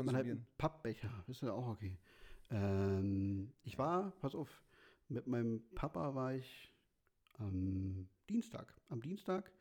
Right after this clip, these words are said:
Speaker 1: äh, unwe-, unweit vom Kollwitzplatz, äh, bei einem, bei einem Burgerladen, der uns, der uns empfohlen wurde, waren wir, waren wir einen Happen essen.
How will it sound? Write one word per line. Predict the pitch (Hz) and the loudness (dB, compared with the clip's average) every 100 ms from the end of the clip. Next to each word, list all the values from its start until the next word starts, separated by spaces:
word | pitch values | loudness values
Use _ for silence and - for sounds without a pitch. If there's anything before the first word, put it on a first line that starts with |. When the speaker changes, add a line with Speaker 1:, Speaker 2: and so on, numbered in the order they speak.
| - - - - - - | -20 -20 -20 -20 -16 0
Speaker 1:
äh, | 131 | 4
unwe-, | 131 160 170 151 160 | 4 2 0 0 0
unweit | 160 165 156 | 0 2 2
vom | - 139 - | 2 -2 2
Kollwitzplatz, | 143 165 120 - - 113 - - | 0 2 0 -4 -6 -6 -8 -12
äh, | - 110 113 | -4 -2 0
bei | 113 | 0
einem, | 117 117 113 | 2 2 0
bei | 117 | 0
einem | 117 117 | 0 0
Burgerladen, | 160 123 107 107 - | 0 0 0 -2 -4
der | 107 110 | -2 -2
uns, | 113 - | -2 -4
der | 117 | -4
uns | 113 | -2
empfohlen | 120 - 135 143 | -4 0 0 2
wurde, | 131 147 165 | 2 0 -2
waren | 147 127 | -2 -2
wir, | 123 120 | -2 0
waren | 123 | 0
wir | |
einen | 117 | 0
Happen | 127 147 | -2 -4
essen. | - 123 | -2 -4